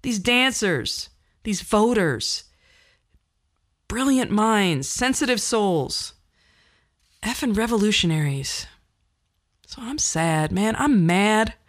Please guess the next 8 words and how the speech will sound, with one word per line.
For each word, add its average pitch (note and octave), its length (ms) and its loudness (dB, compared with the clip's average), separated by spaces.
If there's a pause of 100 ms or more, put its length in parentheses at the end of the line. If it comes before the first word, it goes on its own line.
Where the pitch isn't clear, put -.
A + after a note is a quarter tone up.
(200)
I'm C#4 220 2
all A#3+ 240 4
five G#3 360 2
stages D#3 760 -2
of D#3+ 260 0
Kubler-Ross's D#3 640 0
grief D#3 300 -4
paradigm. D3 580 -2